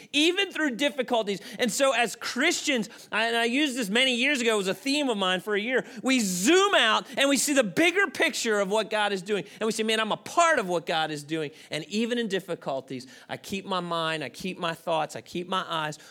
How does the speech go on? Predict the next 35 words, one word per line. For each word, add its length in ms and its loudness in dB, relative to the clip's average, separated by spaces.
on 120 -10
the 40 -10
joy 300 -4
set 320 -6
before 320 -10
me, 160 -12
that 160 -18
one 240 -6
day 240 -6
in 100 -12
all 220 -10
things 360 -18
God 240 -10
is 120 -14
gonna 200 -12
be 140 -12
glorified. 760 -12
Jesus 380 -8
endured 540 -6
the 80 -6
cross 760 -10
for 120 -14
the 100 -14
joy 360 -8
set 320 -6
before 360 -10
him. 320 -16
Joy 320 -4
is 120 -8
not, 220 -10
is 140 -8
not 220 -4
always 220 -2
immediate 520 -4
pleasure. 560 -6